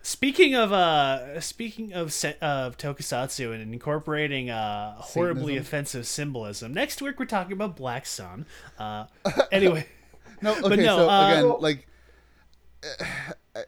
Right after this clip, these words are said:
Speaker 2: like, again,
Speaker 1: Other
Speaker 2: the,
Speaker 1: than that, yeah,
Speaker 2: yeah.
Speaker 1: um, the only irregular who actually has dialogue was Watcherman, and he was,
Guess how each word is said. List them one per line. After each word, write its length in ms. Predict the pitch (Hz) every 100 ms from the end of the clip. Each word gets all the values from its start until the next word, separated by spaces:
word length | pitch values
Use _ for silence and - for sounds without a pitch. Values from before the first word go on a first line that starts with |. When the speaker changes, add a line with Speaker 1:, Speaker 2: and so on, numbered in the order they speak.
| 139 -
Speaker 2:
like, 160 | 120 - _ _ _ _ _ -
again, 200 | 170 156
Speaker 1:
Other 120 | 320
Speaker 2:
the, 60 | 302
Speaker 1:
than 80 | 240
that, 320 | 196 190 -
yeah, 340 | 156 131 107 104
Speaker 2:
yeah. 260 | 127 131 131
Speaker 1:
um, 340 | 131 127 123 _ - _ _ - - - _ _ -
the 160 | 175 220
only 300 | 254 359 359
irregular 480 | 233 190 202 214 175
who 100 | 170
actually 300 | 170 - 214
has 120 | 175
dialogue 480 | 127 117 147 147 135
was 140 | 117
Watcherman, 680 | 92 90 123 - 175 170 180 143
and 340 | 123 120 113 - - -
he 600 | - - - - - -
was, 180 | 226 226